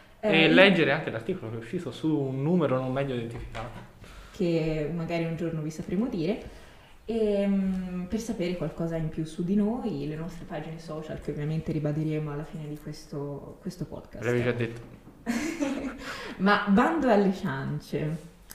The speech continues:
Speaker 2: qual è il tema di oggi, che sicuramente sarà già spoilerato dal titolo?
Speaker 1: Che cosa succede negli autobus? Luoghi mistici.
Speaker 2: <laughs>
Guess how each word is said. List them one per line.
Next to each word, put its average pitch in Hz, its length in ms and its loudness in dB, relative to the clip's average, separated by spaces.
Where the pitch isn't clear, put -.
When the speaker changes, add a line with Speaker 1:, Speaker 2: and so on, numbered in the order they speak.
Speaker 2:
qual 262 340 4
è 220 100 8
il 202 320 4
tema 196 360 4
di 165 140 2
oggi, 156 380 2
che 156 120 -4
sicuramente 165 580 -4
sarà 147 300 -6
già 156 160 -4
spoilerato 151 600 -6
dal 143 280 -6
titolo? 220 520 -6
Speaker 1:
Che - 240 -2
cosa 170 340 -2
succede 127 600 0
negli 131 440 -2
autobus? 101 840 -2
Luoghi 123 640 2
mistici. - 1160 -4
Speaker 2:
<laughs> - 60 -20